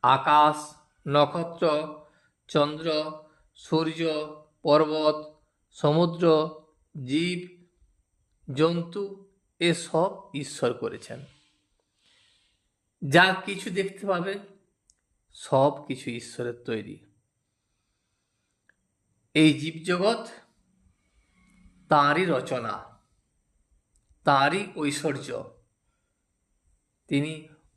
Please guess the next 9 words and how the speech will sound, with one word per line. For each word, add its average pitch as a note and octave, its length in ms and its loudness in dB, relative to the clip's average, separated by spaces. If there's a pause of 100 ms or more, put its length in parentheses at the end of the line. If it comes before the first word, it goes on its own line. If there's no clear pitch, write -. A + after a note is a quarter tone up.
(120)
অন্তরে, C#3+ 840 0 (600)
হৃদয়ের D3 340 0
মধ্যে, F3 380 -6
আবার B2+ 360 2 (500)
বাহিরে, A#2 560 0 (1700)
সব G3+ 420 2
জায়গায় F3 500 0
তিনি E3 240 -4
আছেন। A2+ 460 -6